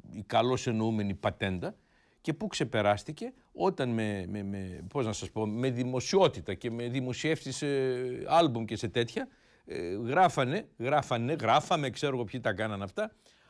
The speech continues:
ότι στα ναυπηγεία τα ελληνικά, και ιδίως τα μεγάλα βέβαια, τους Καραμαγκά τότε που λειτουργούσε, προσθέτανε, κόβανε ένα πλοίο στη μέση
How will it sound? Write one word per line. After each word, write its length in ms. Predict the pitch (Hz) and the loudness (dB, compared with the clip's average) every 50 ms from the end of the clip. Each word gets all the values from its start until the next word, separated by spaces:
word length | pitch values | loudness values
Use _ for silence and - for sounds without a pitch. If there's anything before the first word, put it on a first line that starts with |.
| _ _ _ | _ _ _
ότι 680 | - - 135 135 131 135 135 131 127 123 123 120 120 117 | -8 -2 0 0 0 0 -2 -2 -2 0 0 0 -2 -2
στα 500 | - - 131 120 113 110 107 104 104 104 | -2 -2 -2 0 0 0 0 -2 -4 -4
ναυπηγεία 640 | 110 120 117 - - 143 143 131 151 170 151 120 101 | -4 -6 -6 -6 -6 -4 -4 -2 2 2 2 2 2
τα 80 | - | 2
ελληνικά, 640 | 110 107 101 95 90 92 90 - 196 240 233 202 - _ _ | 0 0 2 0 -2 -2 2 4 4 4 2 0 -12 _ _
και 100 | - - | -8 -8
ιδίως 240 | 127 123 120 113 - | -6 -4 -4 -4 -4
τα 80 | - 175 | -4 -4
μεγάλα 340 | 196 135 98 92 85 82 | -2 0 0 0 0 -2
βέβαια, 180 | 80 85 90 87 | -4 -6 -6 -8
τους 100 | - - | -8 -6
Καραμαγκά 460 | - 117 107 104 98 101 98 92 90 | -4 -2 -2 -2 -2 -2 -2 -2 -2
τότε 200 | 82 87 80 - | -4 -4 -10 -10
που 140 | - - 95 | -10 -10 -8
λειτουργούσε, 540 | 92 92 - 147 185 214 247 - - 220 - _ _ _ - _ _ _ _ | -8 -8 -8 -8 -6 -6 -6 -6 -6 -8 -10 _ _ _ -20 _ _ _ _
προσθέτανε, 760 | - 190 196 185 - - 262 254 254 - 139 98 82 76 - _ _ _ _ _ _ | -4 -4 -4 -2 0 0 0 0 0 -2 -6 -6 -6 -10 -12 _ _ _ _ _ _
κόβανε 380 | - - 196 214 196 208 190 185 | 2 6 6 6 6 6 4 2
ένα 160 | 185 185 165 | 2 0 0
πλοίο 240 | - - 156 165 147 | 0 0 2 2 2
στη 180 | - - - 101 | 2 0 -4 -2
μέση 420 | 101 107 104 92 - - - | 0 0 -2 -2 -4 -8 -12